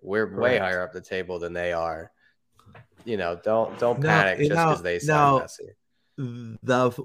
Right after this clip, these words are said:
Speaker 2: the phenomenon of Messi, it's not over. You're gonna see fans that buy season tickets that are Messi fans and not Orlando fans.
Speaker 1: Oh,
Speaker 2: And
Speaker 1: yeah.
Speaker 2: people, people, Orlando fans are gonna have to, in a way, respect that in a way,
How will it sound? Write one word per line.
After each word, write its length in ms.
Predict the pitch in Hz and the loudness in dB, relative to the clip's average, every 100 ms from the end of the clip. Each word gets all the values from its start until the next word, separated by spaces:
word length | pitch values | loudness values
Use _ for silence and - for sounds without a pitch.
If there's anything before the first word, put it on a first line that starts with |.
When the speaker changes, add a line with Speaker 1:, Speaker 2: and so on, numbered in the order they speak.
| - | -4
Speaker 2:
the 160 | 131 | -2
phenomenon 680 | 131 139 139 151 165 170 151 | -2 0 0 2 0 0 0
of 160 | 131 - | -2 -2
Messi, 560 | 139 135 131 - 107 - | -2 -2 -2 -4 -6 -4
it's 180 | 113 - | -6 -6
not 200 | 110 113 | -4 0
over. 420 | 139 120 98 98 | -2 -2 -6 -8
You're 220 | 107 117 | -6 -4
gonna 220 | 127 123 | -2 -4
see 240 | 117 - 131 | -6 -4 -4
fans 680 | 131 - 131 147 160 156 - _ _ _ _ | -4 -2 -2 0 0 -2 -6 _ _ _ _
that 80 | 120 | -4
buy 220 | 117 131 | 0 0
season 480 | 120 - 147 156 156 | 0 -2 0 2 2
tickets 340 | 156 147 175 | 0 0 -2
that 100 | 156 | 0
are 120 | 135 143 | 2 2
Messi 340 | 165 165 147 | 0 0 -4
fans 300 | - 117 113 | -2 -2 -2
and 80 | 120 | -2
not 120 | 131 | 0
Orlando 400 | 139 139 147 139 | 2 2 2 0
fans. 500 | 120 110 98 98 - - _ - - | 0 -4 -6 -6 -12 -18 _ -20 -8
Speaker 1:
Oh, 100 | 127 | 0
Speaker 2:
And 120 | 135 | 2
Speaker 1:
yeah. 60 | 131 | 2
Speaker 2:
people, 540 | 165 160 190 196 - - | 0 0 2 2 0 -2
people, 540 | 175 160 190 196 202 - | -2 0 0 0 -2 0
Orlando 380 | 160 160 175 190 | 2 4 2 0
fans 280 | 175 175 | 0 0
are 60 | 170 | 0
gonna 180 | 170 165 | 0 0
have 180 | 165 160 | 0 0
to, 120 | 185 180 | 2 2
in 100 | 160 | 4
a 80 | |
way, 440 | 151 151 170 175 - - - | 2 2 0 -4 -10 -20 -14
respect 720 | - 156 156 - - 196 - | -2 -2 -2 -6 -10 -10 -10
that 200 | 107 104 | -8 -6
in 140 | 107 | -6
a 80 | 107 | -6
way, 320 | 104 101 101 | -6 -8 -14